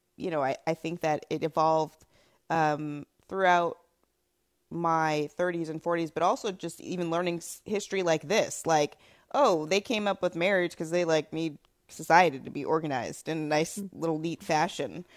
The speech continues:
Speaker 1: Um, and they can't have all these, you know, women wanting to, like, seek out happiness on their own. That would, like, destroy the patriarchy, you know, like, w-, coming to that awareness, I think, um,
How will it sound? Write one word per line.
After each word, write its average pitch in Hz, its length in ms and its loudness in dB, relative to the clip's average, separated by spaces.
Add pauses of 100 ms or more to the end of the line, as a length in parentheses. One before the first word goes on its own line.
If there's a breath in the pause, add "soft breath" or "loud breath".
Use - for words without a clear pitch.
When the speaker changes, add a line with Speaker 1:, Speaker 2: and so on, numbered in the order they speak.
(240 loud breath)
Speaker 1:
Um, 151 320 2
and 156 100 -2
they 175 60 2
can't 185 240 4
have 165 220 4
all 165 160 4
these, 160 300 -4 (100)
you 170 120 -4
know, 139 120 -2
women 151 640 0
wanting 165 320 0
to, 147 220 -2
like, 151 180 0
seek - 240 0
out 160 160 8
happiness 156 720 2
on 160 180 2
their 151 180 2
own. 170 420 2
That 175 260 6
would, 147 160 -2
like, 147 220 0
destroy 160 540 -2
the 185 120 4
patriarchy, 170 760 0
you 170 120 -4
know, 170 120 2
like, 160 200 0 (380 loud breath)
w-, - 140 -14 (220)
coming 240 540 0 (120)
to 190 100 -10
that 170 280 2
awareness, 147 760 -4 (340 soft breath)
I 180 140 2
think, 170 400 -4 (260)
um, 151 460 0